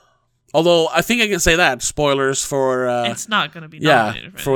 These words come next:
Speaker 2: anything.
Speaker 1: spoiler awards this
Speaker 2: We
Speaker 1: year.
Speaker 2: don't have a
Speaker 1: This is not gonna be, uh, nominated for <laughs> anything, I think.
Speaker 2: We don't have a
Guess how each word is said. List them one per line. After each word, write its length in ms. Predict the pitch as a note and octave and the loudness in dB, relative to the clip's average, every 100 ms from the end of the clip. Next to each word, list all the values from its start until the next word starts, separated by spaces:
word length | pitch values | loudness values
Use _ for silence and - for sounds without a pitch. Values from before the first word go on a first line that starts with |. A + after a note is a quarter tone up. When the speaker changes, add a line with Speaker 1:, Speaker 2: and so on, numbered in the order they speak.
| C3 | 0
Speaker 2:
anything. 40 | |
Speaker 1:
spoiler 340 | C3+ - F#3 F3+ | 0 2 4 4
awards 300 | D#3 D3 C#3+ | 2 0 4
this 220 | F#3+ F#3 | 4 6
Speaker 2:
We 60 | D4+ | 4
Speaker 1:
year. 100 | F#4+ | 4
Speaker 2:
don't 80 | D4 | 6
have 260 | D#4 E4+ | 6 6
a 240 | B3+ A3 G3+ | 2 2 0
Speaker 1:
This 100 | F3 | 0
is 80 | F3 | 2
not 180 | F#3+ | 2
gonna 160 | F3+ F3 | 4 2
be, 300 | D#3+ D3 D3 | 2 0 0
uh, 80 | D3 | 0
nominated 420 | D3 D3 C#3 C#3 | -2 -2 0 0
for 120 | - | -2
<laughs> 220 | - - F3+ | -4 -2 0
anything, 80 | - | 2
I 120 | G3 | 2
think. 580 | - F3+ F3+ E3 E3+ - - - | 0 -4 -4 -4 -8 -8 -6 0
Speaker 2:
We 100 | E4+ | 4
don't 160 | G4 | 4
have 380 | D#4 E4+ G#4+ A#3+ | 6 6 6 2
a 160 | G#3+ | -4